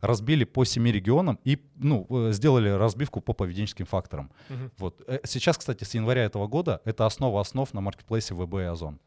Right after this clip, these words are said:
Speaker 2: Мгм.
Speaker 1: Вот. Кто до сих пор делает семантическое ядро просто как одно ядрышко, ребята, уже, уже так не работает.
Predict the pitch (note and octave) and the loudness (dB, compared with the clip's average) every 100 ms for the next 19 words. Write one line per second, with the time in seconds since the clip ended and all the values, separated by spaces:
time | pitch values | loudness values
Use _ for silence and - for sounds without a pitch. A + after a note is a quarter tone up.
0 | _ - C3+ C3+ B2+ F2+ - - D#3+ E3 | _ -16 -12 -12 -10 -14 -12 0 6 8
1 | D#3+ A#2+ B2 - D3+ A#2 C3 D3 B2 A2 | 6 4 -2 0 0 2 4 4 4 2
2 | - - A2+ C3+ C#3 - A2 A2 C3+ C3 | -2 -6 -4 -2 -4 -2 0 2 2 2
3 | B2 C3+ G#2 G2+ G#2 A#2+ A#2 C#3 B2+ - | 0 0 -2 -6 -4 -2 0 0 0 -6
4 | F#2+ - - A#2 A2 B2 G#2+ G#2 - G#2+ | -10 -12 -6 -2 0 0 -2 -6 -6 -2
5 | B2+ C3 - A#2+ A2+ G2+ G2+ F#2 F2+ | -2 -2 -2 0 0 0 -2 -4 -8